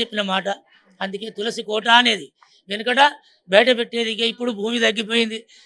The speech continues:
మనకు అపార్ట్మెంట్లలో జీవితం, జీ-, జీవనం. అయినా పర్వాలేదు, మనకు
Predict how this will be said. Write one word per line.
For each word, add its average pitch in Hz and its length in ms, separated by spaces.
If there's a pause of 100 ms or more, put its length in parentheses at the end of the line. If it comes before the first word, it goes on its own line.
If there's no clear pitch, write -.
(120)
మనకు 214 280
అపార్ట్మెంట్లలో 226 760 (120)
జీవితం, 233 340 (460)
జీ-, 233 300
జీవనం. 240 320 (460)
అయినా 175 200 (100)
పర్వాలేదు, 277 460 (480)
మనకు 202 280